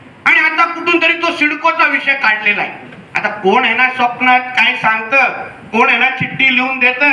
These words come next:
आणि ते येऊन आपल्या इथे बडबडतात, त्याला काय आपला थानपत्ता नाही. पण नेमकं कधीतरी मी तुम्हाला विनंती करेन, पत्रकारांना विनंती, खा-, फार आमने सामने आजकाल कार्यक्रम इकडे सुरू आहे, एका तरी आमने सामने कार्यक्रमामध्ये,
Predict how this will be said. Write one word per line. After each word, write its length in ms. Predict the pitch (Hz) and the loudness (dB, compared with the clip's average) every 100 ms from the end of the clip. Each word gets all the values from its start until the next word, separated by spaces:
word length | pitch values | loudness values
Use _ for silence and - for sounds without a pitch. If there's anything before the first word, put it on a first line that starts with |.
| - - - 190 | 0 -4 -8 -4
आणि 120 | 214 | -4
ते 300 | 233 269 262 | 0 0 2
येऊन 220 | 262 269 | 0 2
आपल्या 300 | 262 254 277 | 0 2 0
इथे 180 | 269 285 | 2 0
बडबडतात, 840 | 285 302 311 320 302 254 254 - - | 2 2 2 0 2 2 2 -6 -6
त्याला 160 | 220 247 | -2 0
काय 200 | 277 294 | 2 2
आपला 260 | 285 294 302 | 2 0 -2
थानपत्ता 560 | - - - 254 - 247 | 0 -2 2 0 2 0
नाही. 200 | - - - - - - - - | 0 -8 -14 -20 -20 -20 -20 -2
पण 160 | 311 339 | 0 2
नेमकं 320 | 320 339 370 | 2 2 2
कधीतरी 540 | 359 311 359 370 370 381 | 0 0 0 2 2 2
मी 140 | 370 | 0
तुम्हाला 340 | 370 330 349 | 0 2 4
विनंती 420 | 330 320 311 302 277 | 2 0 -2 -2 0
करेन, 380 | 240 196 175 180 - - - - | 0 -2 -4 -10 -16 -20 -10 -2
पत्रकारांना 580 | 185 220 240 240 240 240 | 0 0 0 0 0 -2
विनंती, 320 | 240 262 254 | -2 -4 -4
खा-, 300 | 175 208 - | -2 -4 0
फार 140 | 226 | 0
आमने 340 | 240 220 226 247 | 2 0 -4 -2
सामने 360 | 247 247 240 | 0 0 2
आजकाल 320 | 226 220 220 | 0 0 -4
कार्यक्रम 460 | 233 214 220 220 233 226 | 0 0 0 -2 -6 -4
इकडे 240 | 226 220 220 | -6 -6 -6
सुरू 240 | 220 208 | -6 -2
आहे, 140 | 190 - - - - - - - 320 | -2 -2 -10 -18 -20 -20 -12 -2 0
एका 300 | 320 359 359 | 2 2 2
तरी 120 | 370 | 4
आमने 420 | 349 339 339 359 | 2 2 0 0
सामने 280 | 330 330 339 | 0 0 -2
कार्यक्रमामध्ये, 920 | 330 285 320 311 302 285 277 247 277 | 0 0 0 -2 0 2 0 0 0